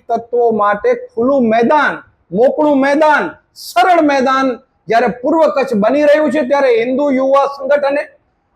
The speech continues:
મજબૂતીથી અવાજ ઉપાડી છે કે અમે કચ્છના હિન્દુ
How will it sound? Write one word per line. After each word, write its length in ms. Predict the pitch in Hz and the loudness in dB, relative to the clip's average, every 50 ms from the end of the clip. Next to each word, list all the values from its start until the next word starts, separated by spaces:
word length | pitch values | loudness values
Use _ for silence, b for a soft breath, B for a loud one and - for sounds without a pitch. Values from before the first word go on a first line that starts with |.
| _ - | _ -6
મજબૂતીથી 1000 | 147 160 175 190 214 247 262 233 294 330 359 349 392 339 339 294 302 339 339 330 370 339 - - | -4 -2 0 2 2 2 2 2 2 2 2 2 2 2 0 2 2 0 0 0 -4 -6 -10 -6
અવાજ 400 | - 196 220 254 269 285 277 247 | -4 -2 2 2 2 2 2 2
ઉપાડી 440 | 285 269 277 285 285 294 302 294 247 | 0 -2 0 0 0 0 0 0 -2
છે 180 | 285 302 294 247 | 0 -2 -2 0
કે 60 | 277 | 0
અમે 200 | 262 262 285 302 302 302 | 0 0 2 2 0 0
કચ્છના 440 | 302 285 262 - 277 269 277 269 262 | 0 -4 -4 -4 -4 -2 -2 -2 -2
હિન્દુ 300 | 247 240 254 247 247 | -2 -4 -4 -4 -4